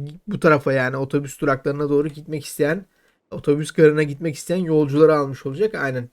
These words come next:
Biz tekrardan karşılarına birer tane daha durak eklemeliyiz ki oradan da gelen insanların buraya rahat bir şekilde inebiliyor olmalarını istiyoruz kesinlikle. Şimdi birinci hattımızı oluşturduk. Tamam. Bunda bir sıkıntı yok. Bir tane hat, e, dönüş hattı olacak bu.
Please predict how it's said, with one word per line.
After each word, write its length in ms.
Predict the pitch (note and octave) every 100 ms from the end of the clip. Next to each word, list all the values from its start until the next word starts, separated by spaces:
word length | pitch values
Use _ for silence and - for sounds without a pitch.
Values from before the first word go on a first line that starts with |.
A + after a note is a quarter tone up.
| -
Biz 180 | C#3+ -
tekrardan 500 | D3 D3 C3+ F3+ F#3+ - _
karşılarına 600 | D3+ C3 - D3 D3 D3+
birer 240 | D3+ C#3+
tane 160 | C#3+ C#3
daha 140 | D#3+
durak 240 | C#3+ D3 D3
eklemeliyiz 640 | C#3 D3+ D#3+ F#3 G#3 -
ki 280 | - B3+ B3 - _ -
oradan 360 | E3+ E3 E3 D#3+
da 40 |
gelen 300 | D3 D#3 D#3+
insanların 520 | D3+ C3 D3 F3 G3
buraya 240 | D3 D#3+ E3
rahat 300 | D3+ D#3 -
bir 60 |
şekilde 360 | C3 C#3 F3 F#3
inebiliyor 500 | F3 D3 D3 D#3+ E3+
olmalarını 1000 | D3+ C#3+ C#3+ E3 G#3 - _ - F3+ G#3
istiyoruz 520 | F#3+ - F3 C#3+ -
kesinlikle. 600 | C3+ - C#3 C3+ G#3+ G#3+ - _ _ _
Şimdi 340 | - C4+ F#3+ D3+
birinci 280 | G#3+ B3
hattımızı 380 | B3+ - A#3 B3
oluşturduk. 440 | B3+ G3+ - C#3+ F3
Tamam. 280 | D#3+ C3 - - -
Bunda 280 | F#3+ E3+
bir 80 | E3+
sıkıntı 360 | - - G#3 G#3+
yok. 160 | D#3+ -
Bir 140 | F#3
tane 220 | F3 D3
hat, 400 | D#3+ E3+ E3+ - -
e, 220 | D#3 D3+
dönüş 260 | E3+ E3+ -
hattı 260 | C3 -
olacak 320 | C#3 C3+ C#3 A3
bu. 200 | A3+